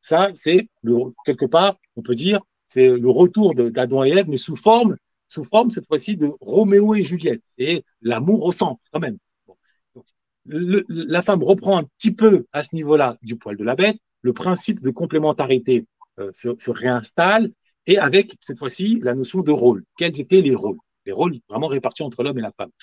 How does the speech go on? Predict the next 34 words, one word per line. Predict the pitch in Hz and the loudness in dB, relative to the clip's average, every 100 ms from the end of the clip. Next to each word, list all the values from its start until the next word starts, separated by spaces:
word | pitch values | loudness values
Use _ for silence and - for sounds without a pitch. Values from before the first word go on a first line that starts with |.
| - _ | -20 _
Alors, | - 127 - _ | 0 0 -2 _
les | 107 110 | -10 -2
rôles | 156 190 - _ | 6 6 4 _
qui | 120 | -8
existent | 101 131 120 | -6 -8 -8
encore | 120 | -4
aujourd'hui | 117 117 113 123 | -2 -2 -4 -6
dans | 107 | -8
la | 98 | -8
tête | 113 113 _ - | -8 -8 _ -20
d'un | 107 | -14
certain | - 101 117 | -10 -6 -4
nombre | 113 | -4
de | 98 | -6
personnes, | 117 - 185 214 202 _ | -8 -4 -2 -2 -6 _
c'est | - 123 | -10 -8
que | - | -4
l'homme | 156 196 190 117 _ _ _ _ _ | 2 4 4 2 _ _ _ _ _
était | 104 123 | -8 -4
pourvoyeur, | 117 139 120 110 156 202 117 | -2 -2 2 4 4 4 2
l'homme | 165 160 117 - | 0 0 -6 -4
amène | 160 175 143 | -2 -2 -4
l'argent, | 113 104 170 220 233 | -6 -2 2 2 -2
l'homme | - 156 143 | -4 -4 -2
symboliquement | 147 135 139 135 143 - _ _ | -8 -8 -8 -8 -8 -8 _ _
construit | - 190 185 | 2 2 2
la | 156 | 0
maison, | 120 117 185 226 _ - | 0 -2 -2 -4 _ -8
la | 123 | -6
femme, | - 196 - | -2 -2 0
elle, | 180 208 | 0 0
construit | - 160 - | -2 -6 0
le | 185 | 0
foyer. | 139 185 147 | 0 0 0